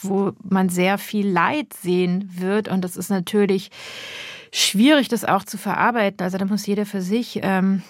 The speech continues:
schauen, kann ich, ähm, das verarbeiten oder berührt mich das selber so sehr, dass ich das vielleicht nicht kann und dann besser nicht tut. Es gibt auch Dinge wie, ähm, ja, man muss sicherheitsmäßig jetzt vorbereitet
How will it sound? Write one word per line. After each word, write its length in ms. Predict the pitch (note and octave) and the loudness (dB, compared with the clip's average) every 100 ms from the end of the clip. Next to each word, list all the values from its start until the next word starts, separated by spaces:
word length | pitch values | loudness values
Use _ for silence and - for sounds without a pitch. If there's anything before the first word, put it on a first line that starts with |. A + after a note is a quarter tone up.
| - | -10
schauen, 420 | - A#3+ G#3 F3+ | -4 2 2 2
kann 320 | - F#3+ G3+ | -2 2 2
ich, 340 | G#3 G3+ - - | 2 -4 -8 -4
ähm, 260 | F#3 F#3+ F3+ | 0 0 0
das 320 | - F#3 F3+ - | -2 -2 -2 -6
verarbeiten 880 | F#3 - D#3+ G3 G#3 G3+ G3+ G3+ | -2 0 2 2 2 -2 0 -2
oder 600 | G3 F#3+ G3+ G#3+ F#3+ F#3+ G3 - - _ | -2 0 2 4 4 4 0 -10 -20 _
berührt 360 | - F#3 F#3 F#3 | -10 -4 -4 0
mich 160 | G#3 G3+ | -2 -2
das 200 | F#3 E3+ | -6 -2
selber 320 | F3 F#3+ F#3 | 0 0 0
so 200 | F3+ F#3+ | 0 -2
sehr, 380 | F3+ F3+ F#3+ G#3 | 0 2 2 2
dass 220 | F#3 - | -2 -4
ich 400 | - F3 - _ - | -6 -6 -10 _ -8
das 180 | - E3+ | -6 -6
vielleicht 340 | - E3+ E3+ - _ _ G#3 | -2 0 0 -6 _ _ 4
nicht 260 | G#3 G#3+ | 4 4
kann 220 | - G3 | -4 -2
und 80 | F#3+ | 0
dann 160 | F3+ F#3 | 0 0
besser 300 | F3 F3 F#3+ | 0 0 2
nicht 340 | F#3+ F#3+ - | 2 0 -6
tut. 320 | - B3+ G#3+ - _ | -2 2 2 0 _
Es 180 | F3 - | -4 -2
gibt 240 | A#3 - | -6 2
auch 160 | G#3 - | 0 2
Dinge 460 | G#3 G#3+ A3 F3+ | -2 2 0 0
wie, 300 | G3 G#3 G#3+ G#3 - - - - _ _ - | -2 0 0 -4 -20 -20 -20 -20 _ _ 2
ähm, 440 | A3 G#3 G#3 G3+ - | 6 6 6 2 -2
ja, 240 | A3 A3 | 2 2
man 160 | F#3 F#3+ | 2 0
muss 240 | G#3 - | -2 -2
sicherheitsmäßig 840 | B3 A3+ F#3 F3+ - G3+ G3 F#3 | -4 -2 0 -2 -2 -2 -2 -4
jetzt 200 | F#3+ F3 | -8 -8
vorbereitet 920 | - G#3 G3 F#3 F3 F3+ F3 F3 - | -4 -2 0 0 2 0 -2 -4 -4